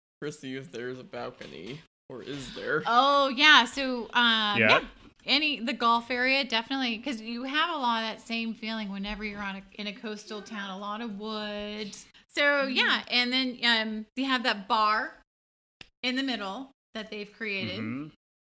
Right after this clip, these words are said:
Speaker 2: Really big open bar area. Um, and then you, you have, like, a strip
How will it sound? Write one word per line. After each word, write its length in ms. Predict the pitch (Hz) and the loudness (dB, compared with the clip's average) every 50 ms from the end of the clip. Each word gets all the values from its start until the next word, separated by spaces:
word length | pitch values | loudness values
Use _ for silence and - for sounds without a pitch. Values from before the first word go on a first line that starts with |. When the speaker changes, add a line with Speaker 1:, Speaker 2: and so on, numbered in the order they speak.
| _ _ _ | _ _ _
Speaker 2:
Really 340 | 196 208 220 220 214 214 208 | -12 -10 -8 -8 -6 -8 -8
big 340 | 208 240 220 208 208 208 247 | -10 -6 -6 -4 -4 -4 -6
open 300 | - 202 196 208 214 208 | -8 -8 -8 -8 -8 -6
bar 200 | 196 190 185 180 | -6 -6 -6 -6
area. 420 | 180 180 175 170 170 170 170 202 247 254 - _ _ _ _ _ _ _ _ _ _ _ _ _ | -6 -8 -8 -8 -8 -8 -8 -10 -12 -14 -18 _ _ _ _ _ _ _ _ _ _ _ _ _
Um, 420 | - 190 190 185 185 185 180 185 180 - | -6 -4 -2 -2 -2 -4 -6 -6 -6 -6
and 140 | 208 214 | -4 -2
then 140 | 226 233 233 | -2 -2 -2
you, 120 | 233 226 220 | -2 -4 -4
you 260 | 214 185 208 214 226 | -6 -8 -8 -8 -8
have, 100 | 208 196 | -6 -6
like, 200 | 208 208 208 - | -6 -6 -6 -6
a 240 | 208 196 196 196 196 | -8 -8 -8 -8 -10
strip 520 | 196 - - - - - 233 240 247 - | -12 -14 -16 -16 -12 -4 -2 -2 -2 -2